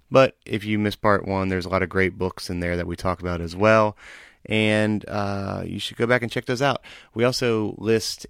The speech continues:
in the description of each show on the website, W W W dot the dollar bin dot net, the creators that we talk about and links to their websites. Uh, enjoy part two. We'll catch you next week, eh? Possibly,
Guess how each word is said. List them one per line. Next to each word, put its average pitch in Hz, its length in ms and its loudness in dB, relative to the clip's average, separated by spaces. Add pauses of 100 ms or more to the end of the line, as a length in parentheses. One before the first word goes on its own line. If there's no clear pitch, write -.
in 95 320 -4
the 92 380 -4
description 98 600 -4
of 92 80 -2
each 92 140 -2
show 95 320 0
on 92 100 0
the 90 60 -4
website, 92 540 0
W 90 240 -4
W 90 260 -2
W 92 460 -2 (360)
dot 95 280 0
the 92 80 -4
dollar 92 180 0
bin 87 220 -4
dot 85 200 -4
net, 104 380 0 (460)
the 92 80 -6
creators 101 420 0
that 101 80 2
we 92 100 0
talk 101 280 0
about 95 480 0 (340)
and 95 320 -4
links 95 240 -4
to 95 60 -6
their 90 120 -4
websites. 82 680 -6 (440)
Uh, 87 280 0
enjoy 120 360 4
part 123 220 0
two. 131 420 0 (480)
We'll 101 140 -4
catch - 320 -4
you 107 80 0
next 98 540 0
week, 92 600 -6 (320)
eh? 113 340 0 (720)
Possibly, 110 760 2